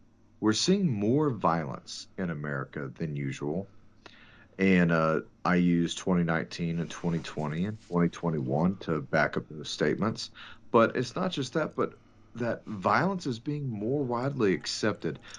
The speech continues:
Look at what happened in San Francisco recently. There was eighty people wearing ski masks, armed with, you know, melee weapons and crowbars, who broke into a Nordstrom,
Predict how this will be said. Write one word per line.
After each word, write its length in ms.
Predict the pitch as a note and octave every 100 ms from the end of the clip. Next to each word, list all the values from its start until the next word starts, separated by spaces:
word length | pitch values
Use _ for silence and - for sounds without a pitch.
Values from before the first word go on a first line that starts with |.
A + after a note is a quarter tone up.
| -
Look 200 | - F3
at 80 | A#3+
what 160 | A3 F3
happened 600 | A2+ A#2+ A#2 G2+ F#2 F2+
in 200 | G#2+ G#2
San 280 | F2+ - G2
Francisco 560 | F2+ F2 - E2 - D#2
recently. 600 | D2 D2 - - C2 B1+ - - - - - - - -
There 140 | A2
was 180 | A2 - -
eighty 280 | B2+ E3
people 400 | D#3 C#3 B2+ A#2
wearing 280 | G2 F#2+ F2
ski 360 | - - A2+ A2+
masks, 420 | G2+ G2 F#2 -
armed 220 | F2+ F2+
with, 200 | E2+ D2+ - - -
you 80 |
know, 100 | E2+
melee 420 | D2+ F2 B2+ B2 A2+
weapons 440 | G2+ G2 F#2+ F2+
and 120 | D#2+
crowbars, 640 | - A#2 B2+ F2 E2 E2+ -
who 100 | D#2+
broke 360 | F2+ F#2 F#2
into 300 | F2+ - E2
a 40 | D#2
Nordstrom, 720 | D#2 F2+ G2 - - B1